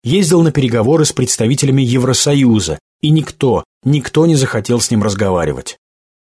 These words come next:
Впрочем, не менее шутливо Путин отзывался и о своих старых друзьях. «Против кого санкции-то ввели? Выбрали, как специально, двух евреев и одного хохла»,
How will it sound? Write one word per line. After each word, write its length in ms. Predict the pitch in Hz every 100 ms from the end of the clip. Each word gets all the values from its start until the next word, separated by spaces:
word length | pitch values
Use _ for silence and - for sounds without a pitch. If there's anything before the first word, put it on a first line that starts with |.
| _ _ -
Впрочем, 500 | - 170 190 190 165
не 100 | 156
менее 280 | 175 160
шутливо 560 | 135 - - 151 185 165
Путин 340 | - 175 165 -
отзывался 680 | 131 117 120 151 147 151
и 140 | 135 143
о 100 | 123
своих 380 | 113 113 131
старых 380 | - - 120 110
друзьях. 720 | 104 113 98 92 78 - - _ _ _
«Против 300 | 151 156 156
кого 300 | 185 185 160
санкции-то 640 | - 151 120 - 95 -
ввели? 340 | 87 90 85 76 _ _ -
Выбрали, 460 | 113 202 170 113
как 180 | 101 147
специально, 640 | - 175 - 170 117 92 90
двух 220 | 151 -
евреев 560 | 135 135 190 135 - -
и 80 |
одного 380 | 139 123 123 160
хохла», 520 | - 135 - 98 78